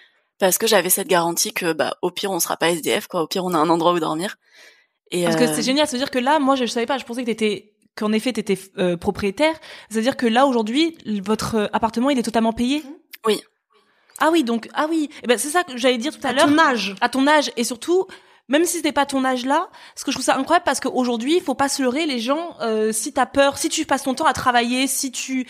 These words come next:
Speaker 2: t'as ce stress que, évidemment, quand on disait tout à l'heure, quand on, on augmente son niveau de vie, il y a aussi ce truc que t'augmentes ton niveau de vie, tu augmentes, donc c'est droit à s'acheter une belle maison, la piscine, et cetera. Sauf qu'après, il faut quand même travailler pour toujours
Speaker 1: Mm.
Speaker 3: Ouais, et ben, c'est
Speaker 2: maintenir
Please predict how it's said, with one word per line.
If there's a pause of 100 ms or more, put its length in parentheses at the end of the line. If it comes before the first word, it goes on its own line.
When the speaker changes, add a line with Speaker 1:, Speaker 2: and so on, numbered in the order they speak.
(200)
Speaker 2:
t'as
ce
stress
que, (140)
évidemment,
quand
on
disait
tout
à
l'heure,
quand
on,
on
augmente
son
niveau
de
vie, (420)
il
y
a
aussi
ce
truc
que (220)
t'augmentes
ton
niveau
de
vie, (280)
tu
augmentes,
donc
c'est
droit
à
s'acheter
une
belle
maison,
la
piscine,
et
cetera. (200)
Sauf
qu'après,
il
faut
quand
même
travailler
pour
toujours
Speaker 1:
Mm.
Speaker 3:
Ouais,
et
ben,
c'est
Speaker 2:
maintenir